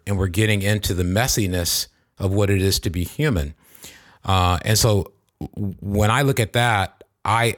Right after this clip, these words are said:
have, have looked at myself and said, "There have been times where I've burnt out because I was not replenishing emotionally." I might have been reading the Bible and praying, but there was no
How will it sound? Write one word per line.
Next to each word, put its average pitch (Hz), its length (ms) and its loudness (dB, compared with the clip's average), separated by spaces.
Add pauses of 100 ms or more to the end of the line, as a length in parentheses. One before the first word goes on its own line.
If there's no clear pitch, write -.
have, - 200 -2
have 101 220 0
looked 117 180 0
at 95 80 -2
myself 101 480 2
and 95 100 0
said, 98 200 0
"There 120 80 2
have 117 60 -2
been 101 120 0
times 120 320 0
where 98 140 2
I've 107 180 0
burnt 107 300 2
out 104 340 2 (1040)
because 110 320 2
I 107 120 4
was 98 320 2 (220)
not 117 460 2 (420)
replenishing 110 680 2
emotionally." 95 640 2
I 113 80 0
might 113 240 2
have 165 80 -2
been 123 160 0
reading 104 260 2
the 98 60 0
Bible 95 320 2
and 87 80 -4
praying, 127 320 2
but 92 100 0
there 101 140 2
was 95 180 2
no 113 540 2